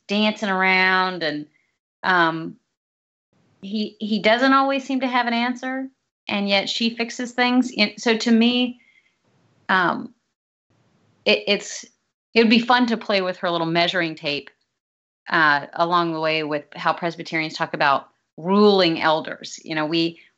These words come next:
we set ourselves towards the rule of Scripture as opposed to, like, some sort of vain idea. Um,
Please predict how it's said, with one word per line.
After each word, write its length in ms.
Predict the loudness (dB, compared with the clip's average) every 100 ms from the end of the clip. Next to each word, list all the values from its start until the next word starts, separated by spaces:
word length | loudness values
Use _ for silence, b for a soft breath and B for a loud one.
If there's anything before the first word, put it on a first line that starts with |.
| -12
we 140 | -10
set 400 | -6 0 2 2
ourselves 520 | 2 2 0 -2 -2 -8
towards 380 | -14 -12 -12
the 100 | -10
rule 720 | -8 -2 2 6 6 6 4 2
of 200 | 0 -2
Scripture 600 | -2 -4 -2 0 0 2
as 160 | 0 -2
opposed 460 | -2 0 0 -2
to, 200 | -4 -4
like, 380 | 0 0 -2 -8 _ _ -20 -20 _ -10
some 160 | -8
sort 160 | -4 -2
of 140 | -2
vain 260 | 0 0 0
idea. 500 | -2 -4 -8 -10 -10 _ _ _ _ _
Um, 460 | -4 -2 0 -2